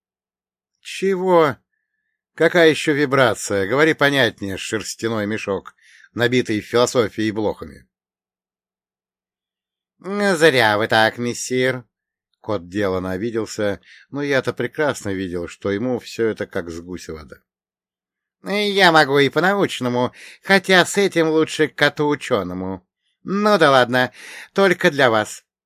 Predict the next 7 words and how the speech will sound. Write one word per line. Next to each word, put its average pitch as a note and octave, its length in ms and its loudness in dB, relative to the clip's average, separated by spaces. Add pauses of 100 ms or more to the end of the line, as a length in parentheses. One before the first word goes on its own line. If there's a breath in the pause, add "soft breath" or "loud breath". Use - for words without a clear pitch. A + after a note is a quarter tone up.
(540)
В E3 140 0
физике E3 680 -4
есть D#3+ 200 -2
концепции, D#3+ 800 0
связанные D3+ 640 0
с - 100 -8
вибрациями, A2+ 840 -2